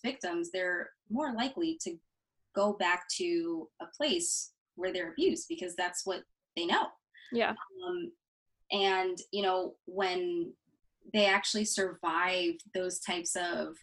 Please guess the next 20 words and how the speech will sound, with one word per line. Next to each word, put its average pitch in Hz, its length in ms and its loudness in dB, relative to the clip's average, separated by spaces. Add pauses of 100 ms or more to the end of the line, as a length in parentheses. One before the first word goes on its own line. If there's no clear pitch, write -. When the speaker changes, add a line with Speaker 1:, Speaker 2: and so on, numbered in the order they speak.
(600)
Speaker 1:
um, 175 300 2
situations - 1200 0
and 180 220 -2
they 170 80 2
get 185 180 -2
out 180 320 4
and 165 120 -4
they 165 180 -6
find 208 260 4
themselves, 156 680 -4 (100)
it's 185 220 -2
like 165 340 0 (760)
this - 580 0 (600)
total 226 920 4 (600)
shift - 680 2 (120)
of, 180 540 2 (760)
um, 165 640 0 (240)
like, 214 220 6
your 185 140 2
world 170 720 4